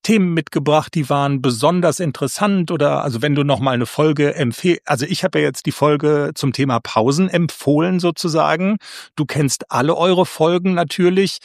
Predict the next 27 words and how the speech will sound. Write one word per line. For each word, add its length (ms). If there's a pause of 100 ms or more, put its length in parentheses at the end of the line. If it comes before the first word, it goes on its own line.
(260)
Wenn 160
du 140
eine 260
empfehlen 680
solltest, 680
was, 280 (260)
was 180
hast 180
du 80
so 120
als 240
besonders 560
wertvoll 380
empfunden, 560
so 140
im 160
Nachhinein? 680
Welcher 320
Interviewgast 720
war 140
vielleicht 360
auch 100
besonders 640 (140)
interessant 580
und, 320
und 180
spannend? 460